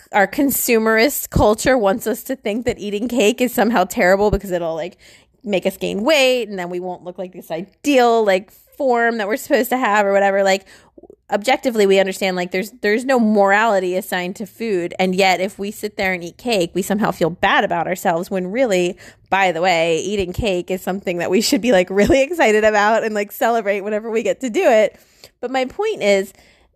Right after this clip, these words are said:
a thought itself can't make you, like, an evil, bad person. Doing evil, bad deeds is what <laughs> makes you an evil, bad person.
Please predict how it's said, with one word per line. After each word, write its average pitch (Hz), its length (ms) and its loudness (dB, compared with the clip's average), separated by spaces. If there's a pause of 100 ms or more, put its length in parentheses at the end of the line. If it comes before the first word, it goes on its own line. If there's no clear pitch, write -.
a 202 80 2
thought 453 460 2
itself 220 540 0
can't 247 400 -2
make 208 260 -4
you, 185 200 -2
like, 165 300 -2
an 170 180 -6
evil, 170 300 -2
bad - 220 -4
person. - 540 -4 (1040)
Doing 254 360 0
evil, 208 220 2
bad 180 280 0
deeds 160 360 -6
is 190 100 -8
what - 120 0
<laughs> - 0 -
makes - 360 -2
you 240 100 4
an 196 120 -2
evil, 185 220 0
bad 175 240 -2
person. - 520 -6